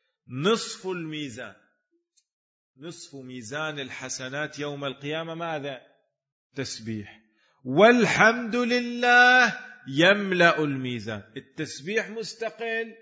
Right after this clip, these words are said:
نصف الميزان، الحمد لله يملأ الميزان،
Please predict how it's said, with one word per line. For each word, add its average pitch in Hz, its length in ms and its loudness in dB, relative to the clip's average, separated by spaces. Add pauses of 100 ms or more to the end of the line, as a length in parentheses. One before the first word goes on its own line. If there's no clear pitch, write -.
(160)
نصف 170 340 -16
الميزان، 117 580 -16 (560)
الحمد 208 680 2
لله 247 880 2
يملأ 190 580 4
الميزان، 135 720 -2